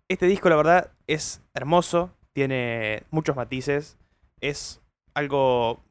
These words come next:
un poquito distinto, eh, al anterior disco que había sacado esta banda. Eh, estamos hablando de Tame Impala, de Slow Rush, en esta, en este caso la canción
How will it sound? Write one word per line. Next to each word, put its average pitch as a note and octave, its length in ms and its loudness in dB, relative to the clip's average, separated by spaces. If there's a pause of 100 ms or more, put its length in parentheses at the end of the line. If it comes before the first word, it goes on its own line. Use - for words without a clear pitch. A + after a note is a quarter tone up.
(140)
un E3+ 100 -10
poquito F#3 340 -2
distinto, D3 720 -2 (420)
eh, G#2+ 520 -10 (480)
al A#2+ 140 -4
anterior C3+ 420 0
disco C#3+ 200 -4
que B2+ 80 -6
había B2+ 120 -2
sacado B2 200 -2
esta A#2 140 0
banda. C#3 380 0 (680)
Eh, A2 760 -6 (720)
estamos D#3+ 340 0
hablando D3 280 2
de B2+ 160 2
Tame D3+ 200 -2
Impala, C#3 520 2 (320)
de B2+ 100 -4
Slow D3+ 300 4
Rush, D#3 440 0 (460)
en - 100 -8
esta, C3+ 120 -4
en B2 120 -12
este C#3 220 -6
caso C#3+ 240 0
la A#2 100 0
canción B2+ 380 -2